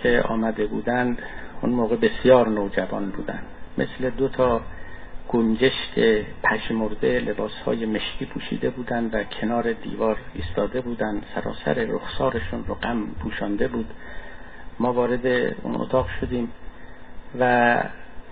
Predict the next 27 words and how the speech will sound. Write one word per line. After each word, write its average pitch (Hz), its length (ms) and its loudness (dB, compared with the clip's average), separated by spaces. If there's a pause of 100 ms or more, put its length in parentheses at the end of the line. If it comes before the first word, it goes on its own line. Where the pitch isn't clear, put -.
(220)
تخت 113 240 2
خوابی 127 280 2
رو 120 100 0
که 113 160 -4 (120)
شب 120 180 2 (360)
مرحوم 117 280 0
دکتر 110 300 0
اونجا 104 340 2
خوابیده 104 480 0
بود 120 220 -4
به 110 80 2
ما 117 140 -2
نشان 113 420 -2
دادن. 95 320 -6 (100)
گفتن 120 400 -2 (120)
که 117 260 0 (120)
تا 113 400 0 (560)
دیرگاه 113 840 4
با 120 120 2
ما 120 140 2
نشسته 104 540 0
بود - 200 -6 (880)
و 120 240 2 (100)
سخن 127 220 4
می‌گفت. 98 500 -2 (440)
تازه 127 280 6
از 123 200 2